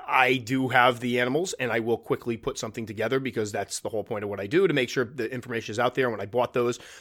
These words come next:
the whole goal was to keep people updated on them. But in other cases, I don't have the animals, and I won't speculate. If it's something I've researched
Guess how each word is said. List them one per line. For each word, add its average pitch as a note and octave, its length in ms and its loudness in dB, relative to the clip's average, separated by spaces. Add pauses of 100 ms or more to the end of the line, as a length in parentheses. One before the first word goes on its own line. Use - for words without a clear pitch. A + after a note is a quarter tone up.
the - 80 -4
whole A#2+ 180 0
goal A#2+ 320 6
was G#2 140 -4
to - 40 -16
keep G#2+ 160 -12
people G2+ 200 -12
updated D3 360 4
on C#3+ 140 4
them. C#3+ 160 4 (480)
But F3+ 440 12
in E3+ 260 0
other F#3 180 8
cases, F3 340 8
I D#3 80 10
don't D#3 140 6
have D3+ 160 8
the D3+ 120 4
animals, C#3+ 360 6
and C3 180 2
I B2+ 60 8
won't B2 240 2
speculate. E3 480 6
If D3 160 2
it's C#3 120 0
something F#3+ 520 4
I've C#3 260 6
researched E3 880 0